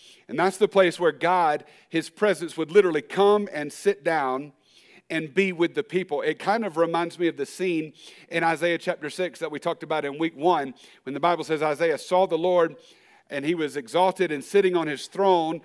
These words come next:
and the train of his robe filled the temple with his glory. He was between angels singing holy when Isaiah saw him. And so that's kind of the same scene that you see here with the Ark of the Covenant, God sitting between the angels who are hiding their faces. And there were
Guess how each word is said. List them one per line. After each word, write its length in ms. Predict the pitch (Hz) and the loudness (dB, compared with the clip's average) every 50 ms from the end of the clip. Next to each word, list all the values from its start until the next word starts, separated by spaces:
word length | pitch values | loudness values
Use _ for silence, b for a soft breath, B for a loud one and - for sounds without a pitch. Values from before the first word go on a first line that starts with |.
| B B B B B B B | B B B B B B B
and 280 | 165 160 160 156 156 | -2 -2 -2 -2 -2
the 80 | 147 143 | -4 -6
train 280 | - - 190 208 214 | -4 -2 -2 0 0
of 80 | 196 175 | 0 -2
his 160 | 165 147 127 | -4 -6 -4
robe 420 | 135 170 185 190 185 175 165 139 - | 2 4 4 6 6 4 0 -2 -4
filled 260 | - 185 196 196 156 | -2 0 0 0 -2
the 60 | 165 | -4
temple 360 | - - 190 190 - 170 165 | -2 0 0 0 0 -2 -2
with 120 | 156 156 143 | -2 -4 -6
his 160 | 143 131 120 | -6 -12 -10
glory. 400 | - 165 180 190 185 175 165 147 | -4 0 2 2 4 2 2 0
He 120 | 165 202 | 0 -4
was 160 | 190 170 151 | -4 -4 -6
between 560 | - - 143 - - - 202 208 196 185 175 - | -6 -10 -12 -12 -4 -2 0 2 2 0 -2 -2
angels 500 | 151 175 202 220 208 170 147 170 165 151 | -2 -2 -2 -2 -2 -4 -4 -6 -6 -6
singing 320 | - 185 185 175 156 147 | -4 -4 -4 -2 -2 -4
holy 360 | 143 143 180 196 180 175 165 156 | -2 0 0 0 2 0 -4 -2
when 240 | 151 151 147 139 B B B B B B B B B | -2 -2 -4 -4 B B B B B B B B B
Isaiah 380 | 160 165 160 143 170 170 156 139 | 2 2 4 4 4 4 4 2
saw 300 | - - 190 185 185 185 | 2 0 2 4 4 4
him. 160 | 175 165 165 | 4 2 0
And 80 | 151 - | -4 0
so 160 | - 175 165 | 2 2 2
that's 200 | 165 175 160 - | 2 0 -2 -4
kind 240 | - 185 208 226 226 | -4 -2 -2 -2 0
of 60 | 196 | -2
the 100 | 170 147 | -4 -6
same 280 | - - 180 175 165 | -2 0 0 0 0
scene 340 | - - - 220 226 214 196 | -4 -8 -6 -4 -4 -2 -4
that 160 | 180 165 - | -4 -6 -6
you 120 | - 185 165 | -8 -12 -12
see 180 | - - 190 | -6 -4 -2
here 140 | 180 175 175 | -2 -2 -2
with 120 | 156 156 139 | -4 -6 -4
the 100 | 151 156 | -2 0
Ark 220 | 160 156 151 - | 0 0 -2 -4
of 60 | 156 | -6
the 80 | 139 131 | -6 -6
Covenant, 540 | - - 190 175 151 135 123 120 123 - - | -2 -2 -2 -2 -2 -4 -6 -8 -8 -6 -4
God 320 | 170 170 175 165 151 - B B B B B B B | -2 0 0 0 -2 -4 B B B B B B B
sitting 360 | - - 202 202 190 190 180 | -6 6 6 6 6 6 0
between 460 | 165 160 - - 180 170 160 160 151 | -2 -4 -2 0 0 0 0 0 -4
the 220 | 147 151 151 143 B B B B B B B _ 170 | -4 -4 -6 -6 B B B B B B B _ 2
angels 360 | 180 190 185 - 170 156 - | 2 2 4 2 -2 -4 0
who 140 | 170 170 156 | 0 2 2
are 100 | 147 131 | 2 4
hiding 300 | 147 165 160 156 156 151 | 2 2 0 0 0 -2
their 100 | 147 131 | -2 -2
faces. 520 | - - 165 165 156 - 160 143 127 151 | 2 2 2 2 2 -2 -6 -8 -6 -4
And 100 | 160 170 | 2 4
there 100 | 180 180 | 4 6
were 260 | 170 165 147 - - | 6 6 4 4 2